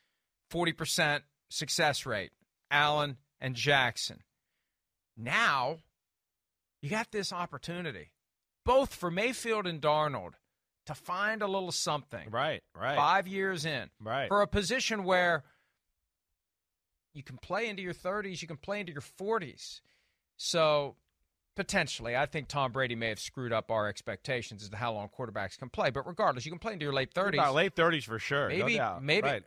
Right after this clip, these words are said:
Speaker 1: maybe Mayfield and Darnold are gonna, uh, figure something out with, you know,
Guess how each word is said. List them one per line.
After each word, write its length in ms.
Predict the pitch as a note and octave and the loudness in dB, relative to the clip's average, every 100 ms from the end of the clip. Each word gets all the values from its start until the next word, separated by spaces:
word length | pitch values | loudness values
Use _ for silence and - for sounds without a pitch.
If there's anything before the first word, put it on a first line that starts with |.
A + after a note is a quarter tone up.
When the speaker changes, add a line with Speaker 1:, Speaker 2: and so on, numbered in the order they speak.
| _ _ | _ _
Speaker 1:
maybe 360 | D#3 F3 A#3 C4 | -2 2 4 2
Mayfield 560 | F#3+ G#3+ B3 B3+ B3+ | 4 4 4 0 0
and 120 | A#3+ G3+ | 0 2
Darnold 400 | G3+ A#3 B3+ A3+ | 4 4 2 0
are 100 | A3 | 0
gonna, 300 | A#3 A3+ G#3 _ A#2 | 0 0 -4 _ -18
uh, 40 | F#2+ F2 - - _ _ _ | -16 -14 -16 -18 _ _ _
figure 320 | - G#3 A3+ | -6 -2 -2
something 360 | A3 A#3 G3+ G3+ | -2 -4 -4 0
out 320 | F#3 D3 - _ | 2 2 0 _
with, 440 | - D3+ F3+ - _ _ _ _ _ _ _ _ | -8 -2 -2 -4 _ _ _ _ _ _ _ _
you 140 | E3+ | 0
know, 180 | D#3 | 0